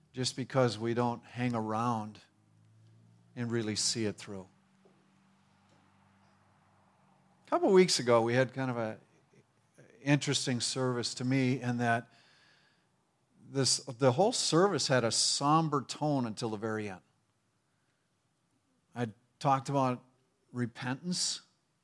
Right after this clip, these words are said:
which is not the up subject, right? <laughs>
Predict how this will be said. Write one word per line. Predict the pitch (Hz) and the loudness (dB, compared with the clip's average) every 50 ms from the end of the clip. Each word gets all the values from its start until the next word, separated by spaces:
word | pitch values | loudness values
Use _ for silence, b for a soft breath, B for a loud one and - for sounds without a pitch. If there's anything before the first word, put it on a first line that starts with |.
| _ _ _ _ _ _ _ _ _ _ _ _ _ - | _ _ _ _ _ _ _ _ _ _ _ _ _ -10
which | 135 127 127 - | -8 -8 -6 -4
is | 139 113 - 127 | -4 -4 -2 0
not | 127 131 131 123 - - | 2 2 2 0 0 -2
the | 131 123 117 - - | -2 -4 -4 -2 0
up | 123 127 127 - - | 0 0 0 0 -2
subject, | - - - 123 113 113 101 127 135 139 - - | -4 -2 2 2 2 2 2 -2 -6 -6 -4 0
right? | 104 110 127 165 - | 2 2 2 2 -2
<laughs> | - | -6